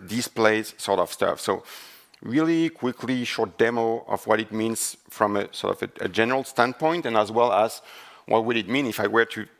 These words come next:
try and use it for my Zephyr embedded development. So let's say I am targeting some kind of E S P thirty-two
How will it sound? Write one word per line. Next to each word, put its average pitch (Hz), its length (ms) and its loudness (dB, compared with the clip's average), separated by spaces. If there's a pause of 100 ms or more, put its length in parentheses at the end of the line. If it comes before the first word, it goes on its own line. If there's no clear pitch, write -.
try 123 280 4
and 123 220 -4
use 110 220 -2
it 113 160 -2
for 107 220 -2
my 107 260 4 (280)
Zephyr 95 580 0 (120)
embedded 101 460 2
development. 92 580 -2 (1600)
So - 160 -2
let's 110 220 2
say 143 300 2
I 110 440 2
am 107 240 0
targeting 104 520 -2
some 104 240 -2
kind 110 260 2
of - 240 0 (180)
E 110 120 -2
S 107 100 -4
P - 180 -8
thirty-two 107 600 -2